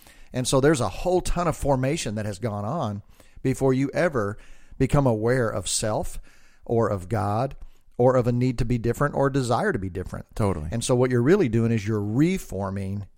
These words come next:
Speaker 1: what you had been given, uh, at birth. So here's the fascinating thing, is that we're talking about that all of us have this bucket, and our buckets aren't identical, but we all have this bucket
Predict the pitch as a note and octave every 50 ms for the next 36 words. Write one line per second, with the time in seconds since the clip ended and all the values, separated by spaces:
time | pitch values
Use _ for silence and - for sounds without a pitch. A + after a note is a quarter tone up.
0 | - - A2+ A#2+ B2+ A#2+ B2 A#2+ A2 A#2+ G2+ G2 G#2 F#2+ F#2+ F#2+ A2 A2+ A2 G2+
1 | F#2 F2 F2 E2+ - - _ _ _ _ _ _ _ _ _ _ - G2+ F#2 -
2 | - G2+ F#2+ G2 G2 A#2 G#2 E2+ D#2 - - A#2 G#2 G#2+ F3+ A3+ - - A#2+ A2
3 | - - - C3 D3 E3 D#3 - - G2+ G2+ G2 F#2+ F#2 F#2 - A2 G2+ G2 G2
4 | G2 G2+ G2 G2 F#2+ G2 A2 A2 - A2+ A2+ - - - F#3+ G#3 G#3 - C#3+ A#2
5 | G2 G2+ G2 F#2+ F#2 F#2 F#2 - - - - - - - _ _ _ - - -
6 | _ _ _ - A2+ B2+ A#2+ A#2+ - C3 C#3 D#3 F3+ G3 F3+ C3+ A2 A2 G2+ G2+
7 | - - - A2 A2+ A2+ G2 A2 A2 G2 - - B2 A2 G#2+ F#2+ - C3+ D3+ -
8 | - - G2 G2 - - - - - - - - - - - - - - - -
9 | - - - - - - A#2+ A#2+ A#2+ A#2 A#2 A2+ G#2+ C#3 D#3 - E3 - - C#3+
10 | C#3 C#3+ C#3 C3 A#2+ A2+ G2+ A#2 B2+ B2+ A#2+ - - F#2 E2+ G2 A2 - A#2+ C#3
11 | E3 G3+ G3+ G3 - - B2+ - - A2+ G2+ F#2 G2 A#2 C#3 - - G2+ E2+ -